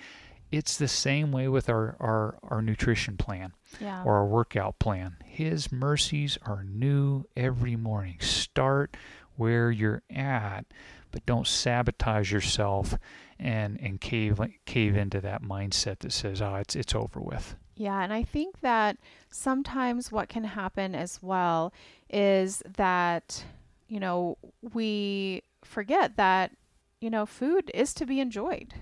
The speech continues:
Speaker 2: Like, there, it's not like, "Oh, there's good foods and bad foods," and, you know, it's like, <laughs> food is not the enemy. That, you know, but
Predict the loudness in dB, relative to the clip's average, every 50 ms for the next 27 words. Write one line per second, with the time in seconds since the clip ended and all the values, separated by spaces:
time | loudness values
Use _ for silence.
0 | -16 -10 -2 2 2 2 2 0 -8 -20 -20 _ _ _ _ _ _ _ _ 0
1 | 2 4 6 6 6 6 4 2 0 0 0 2 2 4 4 2 0 0 -2 -4
2 | -2 0 0 0 0 -2 -4 -6 -4 -4 -4 -4 -2 -4 -4 -4 -4 -4 -6 -4
3 | -4 -2 -4 -4 -4 -4 -4 -4 -4 -4 -4 -6 -6 -6 -6 -12 -18 -20 -20 -18
4 | -6 0 2 4 6 6 8 8 6 6 4 4 2 2 2 2 -2 -6 -6 0
5 | 2 2 2 2 0 -10 -14 -16 -14 -12 -12 -14 -14 -12 0 4 6 6 8 6
6 | 4 2 0 0 0 0 0 0 0 2 2 2 2 2 -2 -4 -8 -10 -12 -16
7 | -20 -20 -20 -20 -20 -20 -20 -20 -20 -20 -20 -20 -20 _ -12 0 2 4 6 8
8 | 6 6 4 4 0 2 4 4 4 2 2 -2 -8 -18 _ _ 0 4 6 6
9 | 6 6 4 0 -6 -12 -12 -12